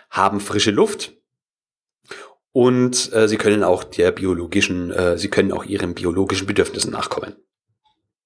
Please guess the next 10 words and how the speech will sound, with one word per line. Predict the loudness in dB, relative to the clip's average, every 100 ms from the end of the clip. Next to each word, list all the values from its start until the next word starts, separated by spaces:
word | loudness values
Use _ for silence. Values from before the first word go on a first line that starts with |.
| _ _ _ -8
Kommen | -4
wir | -2
zur | -2 0
letzten | 0 0 -2
Kategorie, | -2 0 0 0 2 2 0
und | 0 0 0
zwar | 0 -2 -2
Zusammenfassung | -4 0 2 2 2 0 2 0 -2 -6
und | -6 -4
Ergebnis. | -2 0 0 -2 -2 -2